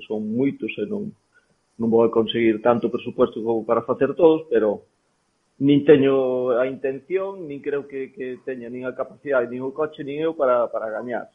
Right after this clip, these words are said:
Entonces, eh, a intención é eso, correr sin, sin a brida, porque xa non é solo polo tema competitivo, pero ca,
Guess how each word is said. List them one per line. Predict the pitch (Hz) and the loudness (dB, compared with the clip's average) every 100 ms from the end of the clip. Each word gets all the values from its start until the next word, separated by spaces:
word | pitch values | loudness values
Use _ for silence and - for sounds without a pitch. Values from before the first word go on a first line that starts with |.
| _ | _
Entonces, | 104 110 107 110 - _ _ _ _ _ _ _ _ | _ -18 -16 -18 -20 _ _ _ _ _ _ _ _
eh, | - 107 101 101 95 85 85 | -8 -6 -6 -6 -8 -8 -6
a | 107 | -6
intención | 107 117 113 120 | -2 -2 0 -2
é | 120 | -2
eso, | 113 107 | -4 -6
correr | 113 110 123 | -4 2 2
sin, | - 120 120 107 | 2 0 0 2
sin | 127 123 | 4 6
a | |
brida, | 127 170 147 117 | 8 10 10 6
porque | 131 - 135 113 - - - - - - _ _ _ _ - | -2 4 4 2 -10 -20 -20 -20 -18 -20 _ _ _ _ 2
xa | 180 | 4
non | 190 175 | 4 2
é | 170 | 2
solo | 165 151 | 4 4
polo | 147 139 139 135 135 | 2 2 4 2 -2
tema | 147 139 | -6 -8
competitivo, | 135 127 123 120 202 131 110 | -14 -14 -14 -10 -6 -4 -6
pero | 117 117 120 117 | -8 -8 -8 -6
ca, | 127 123 123 120 117 | -2 0 0 -2 -4